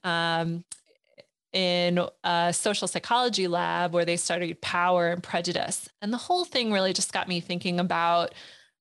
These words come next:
okay, well, maybe there are these larger forces,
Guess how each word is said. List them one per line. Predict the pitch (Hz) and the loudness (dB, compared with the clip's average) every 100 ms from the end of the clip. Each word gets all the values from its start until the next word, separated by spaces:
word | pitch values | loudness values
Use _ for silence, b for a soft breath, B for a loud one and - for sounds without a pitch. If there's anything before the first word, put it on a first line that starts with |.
| - | -6
okay, | 302 277 185 175 | -4 0 0 2
well, | 190 196 | 2 2
maybe | 202 202 220 233 | 2 0 0 0
there | 220 | 0
are | 202 | 0
these | 190 170 | 0 0
larger | 175 180 185 185 | 2 2 0 -4
forces, | 180 180 180 202 - - 190 208 - | -4 -2 0 -2 -4 -2 -2 -4 -6